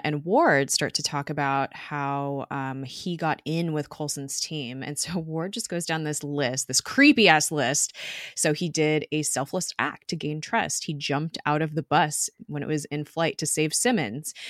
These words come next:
He knew May would be the hardest to, um, to trick. And so he got intimate with her. Um, and Coulson saw in Ward a person that he could help. But Skye was kind of this, she was the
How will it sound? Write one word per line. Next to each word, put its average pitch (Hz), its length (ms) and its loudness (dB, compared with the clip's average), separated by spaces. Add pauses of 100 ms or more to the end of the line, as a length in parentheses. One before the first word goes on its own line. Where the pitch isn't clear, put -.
(120)
He - 140 -2
knew 165 160 2
May 170 380 6
would 180 160 4
be 160 100 4
the 143 120 4
hardest 156 880 2
to, 151 800 2
um, 139 580 -4
to 151 100 -6
trick. - 500 2
And 156 140 -4
so 151 180 2
he 165 140 -4
got 170 220 4
intimate 233 400 0
with 143 160 -2
her. 139 420 0 (460)
Um, 156 340 4
and 160 140 -4
Coulson 190 420 0
saw 156 400 4
in 160 160 -2
Ward 151 280 2
a 139 40 0
person 165 380 -2
that 175 100 -4
he 156 120 -8
could 175 140 -6
help. 196 460 2 (440)
But - 120 -2
Skye 170 380 6
was 175 200 0
kind 160 240 -2
of 156 80 0
this, 151 240 -2 (380)
she 175 200 -2
was 165 220 0
the 151 180 0